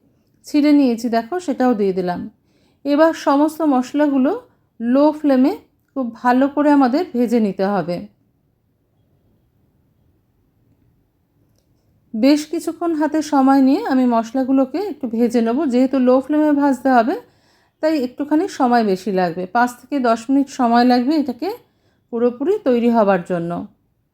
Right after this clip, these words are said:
এরকমভাবে মশলা তৈরি করে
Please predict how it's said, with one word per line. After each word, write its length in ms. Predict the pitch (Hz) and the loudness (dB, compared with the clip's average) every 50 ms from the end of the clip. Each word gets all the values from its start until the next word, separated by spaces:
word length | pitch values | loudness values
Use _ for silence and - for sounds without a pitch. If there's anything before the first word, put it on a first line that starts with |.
| _ _ _ _ _ _ _ _ _ 466 453 453 453 _ _ _ _ _ _ _ _ _ _ _ _ _ _ _ _ - | _ _ _ _ _ _ _ _ _ _ _ _ _ _ _ _ _ _ _ _ _ _ _ _ _ _ _ _ _ 0
এরকমভাবে 640 | 269 269 285 302 294 302 349 339 339 330 330 269 247 285 349 330 | 2 4 4 4 2 2 2 2 2 2 2 2 2 2 2 2
মশলা 300 | 240 233 247 240 - 285 285 | 2 2 0 0 -2 -4 -2
তৈরি 260 | 285 302 302 285 302 294 302 | 0 0 0 0 0 0 -2
করে 200 | 277 247 285 | -2 -2 -2